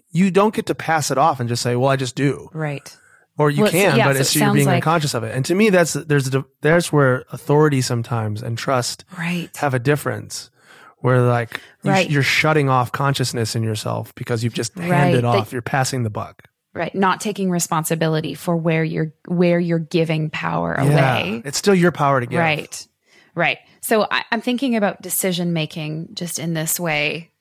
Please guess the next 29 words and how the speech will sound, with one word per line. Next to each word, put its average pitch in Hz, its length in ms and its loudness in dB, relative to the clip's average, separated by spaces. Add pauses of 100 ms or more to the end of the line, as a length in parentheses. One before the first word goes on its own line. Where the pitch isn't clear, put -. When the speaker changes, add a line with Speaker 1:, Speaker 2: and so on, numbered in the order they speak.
Speaker 2:
I - 40 -10
haven't 220 220 -8
really 196 180 -4
thought 175 180 0
of 165 80 -2
it - 140 -6
like 156 140 -6
this 156 160 -8
before, 165 280 -4
but 151 140 -2
as 170 140 -4
you're 160 60 -6
talking 160 380 -6
about 151 220 -2
it, 147 200 -6
the 170 120 0
metaphor 165 360 -2
that 180 120 -6
comes 170 200 -2
to 180 80 -2
mind 175 260 -2
is, 175 120 -4
like, 180 140 -6
a 175 40 -2
committee 170 520 2
sitting 160 360 -2
at 156 60 -6
a 156 80 -6
table, 165 560 -2